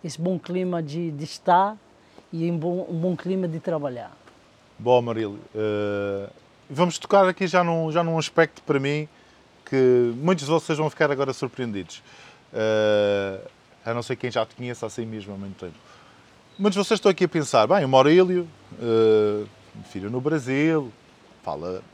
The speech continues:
Speaker 2: português do Brasil, não é? Maurílio é brasileiro. Hum, será? Maurílio, diz-me lá, onde é que nasceste?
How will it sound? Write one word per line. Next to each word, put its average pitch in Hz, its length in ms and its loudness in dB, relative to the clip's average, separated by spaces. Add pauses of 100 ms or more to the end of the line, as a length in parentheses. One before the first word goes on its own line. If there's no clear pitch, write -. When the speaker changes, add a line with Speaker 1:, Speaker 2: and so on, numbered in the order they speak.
(100)
Speaker 2:
português 120 400 0
do 123 80 0
Brasil, 151 540 2
não 120 200 0
é? 135 220 -4 (300)
Maurílio 104 260 -4
é 117 60 0
brasileiro. 127 500 -2 (380)
Hum, 226 480 -2
será? 220 560 8 (420)
Maurílio, 170 340 4 (920)
diz-me 175 280 2
lá, 117 260 8
onde 185 160 2
é 180 40 4
que - 120 -8
nasceste? 165 720 2